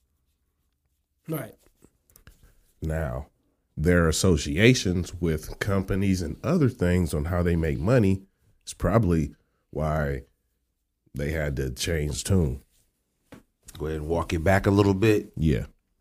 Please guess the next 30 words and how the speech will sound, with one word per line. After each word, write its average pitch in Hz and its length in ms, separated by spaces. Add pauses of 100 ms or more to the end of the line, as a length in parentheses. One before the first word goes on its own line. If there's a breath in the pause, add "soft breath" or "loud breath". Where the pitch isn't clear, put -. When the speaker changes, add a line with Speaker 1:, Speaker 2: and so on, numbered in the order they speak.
(1600)
Speaker 1:
No, 160 220
that 180 220
just 156 200
tells 139 200
me 139 140
everything 135 360
I 123 60
need 127 220
to 113 120
know. 143 220
It's, 123 160
it, - 340 (1080 loud breath)
it - 160 (260)
Speaker 2:
'Cause 104 220
they, 110 160
<coughs> - 440
'cause 98 280 (180)
just 107 140
think 101 180
of 90 60
this. 71 200 (1500)
She's 127 480
the 98 100
one 98 280
that 78 100
said 90 320
something 85 500
that 78 220
was 73 180
distasteful 80 1000